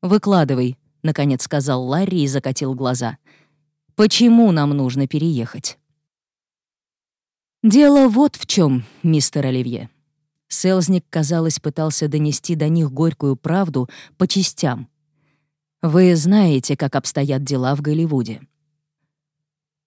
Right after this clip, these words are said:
У нас есть журналисты, которые пишут о сплетнях и так и норовят поймать наших звезд на ошибках».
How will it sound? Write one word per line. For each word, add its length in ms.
У 120
нас 320
есть 440
журналисты, 920
которые 420
пишут 380
о 60
сплетнях 760
и 140
так 240
и 40
норовят 540
поймать 520
наших 400
звезд 400
на 140
ошибках». 640